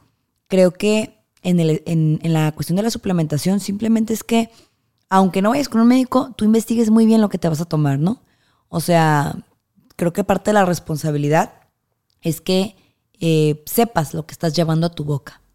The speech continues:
sea alimento, sea medicamento, sea suplemento, y tomes decisiones,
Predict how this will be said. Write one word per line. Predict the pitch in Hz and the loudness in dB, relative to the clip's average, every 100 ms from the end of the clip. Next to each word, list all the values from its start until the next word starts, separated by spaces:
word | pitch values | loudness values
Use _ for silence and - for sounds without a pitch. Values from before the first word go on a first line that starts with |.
| _ - 160 | _ -12 -6
sea | 180 | 0
alimento, | 180 202 202 214 202 | 2 4 4 2 0
sea | - 185 | -2 -2
medicamento, | 185 - 165 165 - | -2 0 0 0 -2
sea | 175 | -8
suplemento, | 180 170 151 143 143 135 _ _ - | -6 -2 0 0 -4 -12 _ _ -16
y | 190 | -2
tomes | 226 254 | 2 2
decisiones, | 254 220 190 247 247 190 - | 0 -6 -6 -2 0 -2 -6